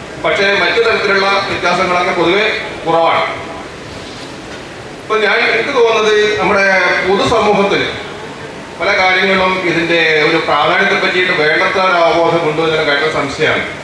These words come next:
ഇപ്പൊ എല്ലാവരും പെർമിറ്റ് എടുക്കുമ്പോ ഈ കാര്യങ്ങളൊക്കെ ഉണ്ടെന്ന് പറയും.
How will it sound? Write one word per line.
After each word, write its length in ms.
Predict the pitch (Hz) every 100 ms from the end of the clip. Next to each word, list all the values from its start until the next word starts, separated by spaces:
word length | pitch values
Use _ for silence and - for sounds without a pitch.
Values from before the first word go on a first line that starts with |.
| - - - - - - - - - - - - -
ഇപ്പൊ 140 | - -
എല്ലാവരും 460 | - 214 233 233
പെർമിറ്റ് 360 | 196 196 214 226
എടുക്കുമ്പോ 580 | 214 214 214 220 - -
ഈ 140 | - -
കാര്യങ്ങളൊക്കെ 640 | 196 196 196 - 185 185 - - - - - 214
ഉണ്ടെന്ന് 420 | 202 196 190 190
പറയും. 300 | 175 156 151